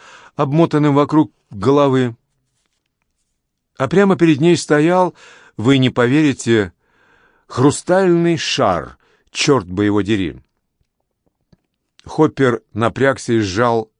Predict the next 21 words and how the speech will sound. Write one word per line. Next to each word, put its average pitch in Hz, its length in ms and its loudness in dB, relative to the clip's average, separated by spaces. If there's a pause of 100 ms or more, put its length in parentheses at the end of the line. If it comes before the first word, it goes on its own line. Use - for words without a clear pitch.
(100)
зубы, 95 680 -2 (180)
но 127 140 0
сдержался 120 640 -2
и 117 40 -2
не 110 100 -4
стал 120 440 -4 (380)
демонстративно 127 800 -2
смотреть 110 460 -4
на 113 100 -6
часы. 85 540 -10 (1080)
Ему 160 200 4
было 180 240 4
неуютно 143 580 0
здесь. 95 480 -4 (640)
Он 147 140 2
ощущал 151 460 0
себя 139 340 0
не 123 80 -2
в 104 60 -8
своей 120 300 0
тарелке. 90 760 -4